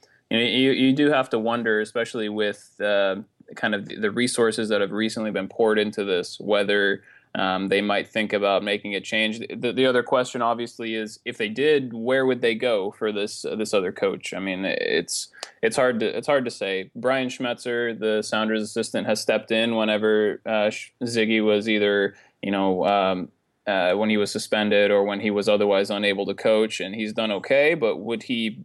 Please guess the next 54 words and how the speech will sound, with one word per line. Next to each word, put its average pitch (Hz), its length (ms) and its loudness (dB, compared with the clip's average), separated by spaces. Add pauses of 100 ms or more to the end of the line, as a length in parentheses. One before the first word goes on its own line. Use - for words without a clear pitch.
be 131 520 0
an 123 140 -2
everyday 131 640 2
type 131 280 0
of 127 100 -4
M 127 120 0
L 127 160 0
S 131 160 -2
head 127 220 -2
coach? 147 480 0
I, 110 320 0
I 113 60 0
don't 113 160 -4
know. 95 240 -4
It's, - 360 -8 (240)
it's - 100 -20
not 113 240 0
for 110 60 -2
me 110 120 2
to 104 100 2
say 107 280 2
because 107 240 -4
I 95 60 -4
don't 98 100 -8
know 98 80 -6
what 90 100 -6
happens 98 300 -4
behind 98 280 -6
the 90 60 -10
scenes 113 320 -2
every 92 220 -2
day, 95 160 2
obviously. 95 560 0
But 107 240 0 (440)
um, 104 320 0
that 110 120 0
would 110 160 0
be 107 120 -4
interesting. 101 600 -8
And, 98 160 -10 (300)
you 117 80 0
know, 123 100 2
like - 180 0
you 120 80 -4
say, 101 520 -2
it, - 120 -10
it's, - 500 -12
it's - 360 -12
<laughs> 120 120 -12
really 147 140 2
been 117 300 0
astounding 110 560 -2
to 98 80 2
watch 101 460 0